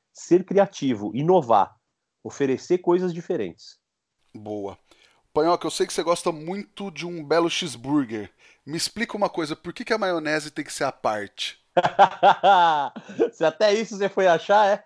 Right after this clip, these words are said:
Speaker 1: <laughs>
Speaker 2: Opa, a gente escava tudo.
Speaker 1: Então, quando eu era publicitário, eu sempre gostei de hambúrguer, né? Hambúrguer sempre foi uma das minhas paixões desde moleque.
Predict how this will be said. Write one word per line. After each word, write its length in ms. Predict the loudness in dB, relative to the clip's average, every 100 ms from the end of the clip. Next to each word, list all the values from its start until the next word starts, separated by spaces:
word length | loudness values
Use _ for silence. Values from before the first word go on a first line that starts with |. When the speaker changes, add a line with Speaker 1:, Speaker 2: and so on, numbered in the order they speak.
| _
Speaker 1:
<laughs> 960 | -2 0 -2 -2 -8 -4 -8 -8 -10 -10
Speaker 2:
Opa, 380 | -6 -8 -2 -2
a 40 |
gente 280 | -2 -4 -4
escava 420 | -6 2 4 6
tudo. 540 | 2 0 -4 -4 -8 -14 _ _
Speaker 1:
Então, 560 | -16 -14 -14 -6 -4 -6 -6
quando 200 | -6 -4
eu 160 | -2
era 160 | 0 -2
publicitário, 760 | -4 -10 -12 -4 0 0 -2 -8 _ _ _ -10
eu 100 | -8
sempre 180 | -4 0
gostei 220 | 0 2
de 80 | 0
hambúrguer, 360 | 2 -2 -4
né? 120 | -4
Hambúrguer 420 | -6 -6 -6 -4 -6
sempre 200 | -6 -4
foi 80 |
uma 40 | -2
das 100 | -2
minhas 180 | -4 -2
paixões 440 | -4 -2 -6 -4
desde 240 | -4 -4
moleque. 460 | -6 -4 -4 -6